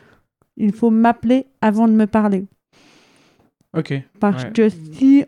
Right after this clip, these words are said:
Speaker 1: on, si on, si on me parle et on fait, je, je sais pas, on, on déblate une phrase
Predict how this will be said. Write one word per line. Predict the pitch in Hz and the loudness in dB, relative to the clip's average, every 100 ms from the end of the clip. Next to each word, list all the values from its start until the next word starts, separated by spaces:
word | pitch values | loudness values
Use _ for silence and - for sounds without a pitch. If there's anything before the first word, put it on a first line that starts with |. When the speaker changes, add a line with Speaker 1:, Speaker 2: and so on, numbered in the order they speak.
| - | -4
Speaker 1:
on, | 226 214 214 214 208 208 208 208 208 - _ _ _ _ _ _ _ - - - | -2 0 2 2 2 2 0 0 -4 -8 _ _ _ _ _ _ _ -20 -20 0
si | 240 | 2
on, | 226 214 202 202 196 196 196 190 190 190 185 - - _ 175 | 2 0 0 0 -2 -2 -2 -4 -4 -6 -8 -12 -18 _ -4
si | 254 | -2
on | 226 | 0
me | 202 | -2
parle | 185 240 247 208 185 202 _ | -2 0 0 -2 -6 -10 _
et | 190 190 | -4 -2
on | 190 185 | -2 -4
fait, | 196 185 180 | -2 -2 -4
je, | 180 175 | -8 -8
je | 180 214 | -6 -6
sais | |
pas, | 196 208 | -4 -4
on, | 190 185 185 185 | -2 -6 -8 -4
on | 202 | -2
déblate | 196 202 233 226 | 0 0 0 0
une | 208 | -6
phrase | 190 214 214 196 185 | -2 0 2 0 -6